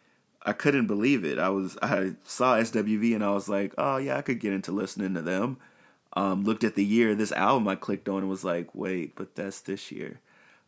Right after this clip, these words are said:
Um, so S W V released an album,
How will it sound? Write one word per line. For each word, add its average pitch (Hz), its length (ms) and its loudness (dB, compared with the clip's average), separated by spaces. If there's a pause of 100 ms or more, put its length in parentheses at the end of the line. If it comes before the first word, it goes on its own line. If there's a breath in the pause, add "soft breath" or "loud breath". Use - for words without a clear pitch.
(120)
Um, 113 520 4
so - 140 0
S 120 160 4
W 120 320 2
V 170 360 0 (420)
released 113 400 4
an 104 80 2
album, 92 440 0